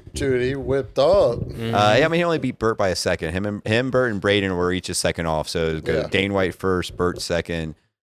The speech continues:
Speaker 3: uh, Braden third. And it was a minute fifty-four, minute fifty-five, minute fifty-six.
Speaker 1: Yeah.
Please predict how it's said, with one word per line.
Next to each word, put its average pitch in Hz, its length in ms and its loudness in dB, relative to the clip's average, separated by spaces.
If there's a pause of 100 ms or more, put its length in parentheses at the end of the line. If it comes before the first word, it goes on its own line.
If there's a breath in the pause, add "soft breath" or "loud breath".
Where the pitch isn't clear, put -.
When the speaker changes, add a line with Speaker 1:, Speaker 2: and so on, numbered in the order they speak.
(180)
Speaker 3:
uh, 76 280 -2
Braden 80 600 -2
third. 73 480 -4 (220)
And 87 120 -4
it 85 40 0
was 78 100 -4
a 82 60 -6
minute 90 260 -4
fifty-four, 87 480 -6
minute 82 240 -8
fifty-five, 76 480 -6
minute 71 180 -10
fifty-six. 67 680 -14
Speaker 1:
Yeah. 113 160 -6